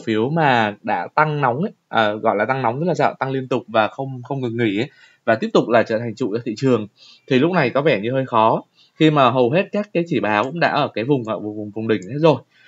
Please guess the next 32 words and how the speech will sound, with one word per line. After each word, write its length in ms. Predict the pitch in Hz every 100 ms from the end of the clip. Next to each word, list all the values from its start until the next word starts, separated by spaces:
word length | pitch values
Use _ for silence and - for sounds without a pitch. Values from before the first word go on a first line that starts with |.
| _
Và 200 | 120 131
cái 120 | 120 143
yếu 120 | 139
tố 220 | 135 123
lan 160 | 151 151
tỏa 180 | 160 120
theo 100 | 110
thanh 120 | 135 135
khoản 240 | 151 92 -
không 140 | 143 135
hề 60 |
xuất 140 | 117 180
hiện, 180 | 190 - _ _ -
tức 120 | 208
là 160 | 180
cái, 220 | 131 131 139
những 160 | 92
cổ 120 | 135 -
phiếu 100 | 120
nào 160 | 156 -
khỏe 180 | 139 92 -
thì 80 |
nó 180 | 107 117 -
cứ 120 | 190
khỏe, 200 | 214 165 - _ _ _ -
còn 120 | 123
những 120 | 120
cổ 140 | 135 107
phiếu 160 | 117 123
nào 220 | 156 120
mà 180 | 113 95
yếu 420 | 123 117 151